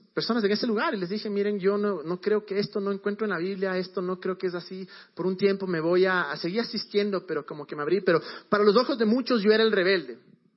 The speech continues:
Entonces, y la verdad no es que era rebelde, simplemente quería, quería respuestas. Pero bueno,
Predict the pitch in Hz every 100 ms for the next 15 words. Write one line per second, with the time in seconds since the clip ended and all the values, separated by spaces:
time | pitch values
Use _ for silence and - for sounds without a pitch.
0 | _ _ _ - 160 202 196 214 208 -
1 | - 226 247 339 359 392 403 320 214 262
2 | 180 220 226 226 240 226 - - - 190
3 | 202 240 185 - 196 240 208 - 277 262
4 | - 139 - 196 208